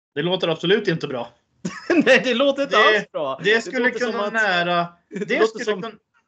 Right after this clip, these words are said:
Speaker 1: ja, det skulle kunna ge näring till saker som kallas för konspirationsteorier och ännu värre saker.
Speaker 2: Ja.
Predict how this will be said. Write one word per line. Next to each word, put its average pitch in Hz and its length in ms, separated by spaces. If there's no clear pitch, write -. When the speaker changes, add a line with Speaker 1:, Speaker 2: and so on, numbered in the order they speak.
Speaker 1:
ja, 147 160
det 190 140
skulle 254 260
kunna 240 280
ge 208 160
näring 190 500
till 180 160
saker 190 380
som 160 180
kallas 147 380
för 156 60
konspirationsteorier 156 1400
och 143 240
ännu 175 260
värre 143 260
saker. 139 580
Speaker 2:
Ja. 143 400